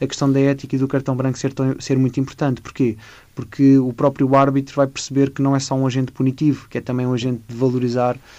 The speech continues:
aquilo que é positivo no desporto. Eu acho que isso é uma mudança fantástica que temos que aproveitar ao máximo.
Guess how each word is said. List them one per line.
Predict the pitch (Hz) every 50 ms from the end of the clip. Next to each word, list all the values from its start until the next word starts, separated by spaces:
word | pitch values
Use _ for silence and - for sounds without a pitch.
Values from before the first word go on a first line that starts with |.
| - - -
aquilo | 113 107 - 139 131 117
que | 117 - 131
é | 123
positivo | 117 131 123 110 - 120 117
no | 123 113
desporto. | - - - 165 143 120 - 120
Eu | 120
acho | 120 - -
que | -
isso | - - -
é | 120
uma | 117 117 117 117
mudança | 117 110 107 110 117 113 107 110 - 120 113 107
fantástica | - 120 113 - 120 117 113 110 - - - 120
que | - -
temos | - 120 110 -
que | - -
aproveitar | 110 - 110 113 110 120 113 117 117
ao | 120 131
máximo. | 123 104 98 - -